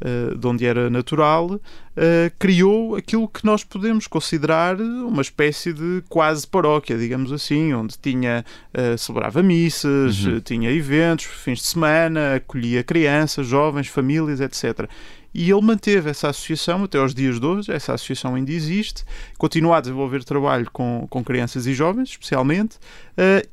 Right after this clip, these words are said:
Speaker 1: e sabemos que esta associação não está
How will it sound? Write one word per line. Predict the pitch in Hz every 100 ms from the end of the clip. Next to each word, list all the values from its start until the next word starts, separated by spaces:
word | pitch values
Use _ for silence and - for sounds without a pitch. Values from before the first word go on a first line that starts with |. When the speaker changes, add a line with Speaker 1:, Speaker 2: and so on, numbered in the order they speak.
| -
Speaker 1:
e | 226 233 127 - - - - -
sabemos | - - 180 202 185 139 -
que | 160
esta | - 156
associação | 143 160 147 147
não | 139 165
está | 160 - 190 160 113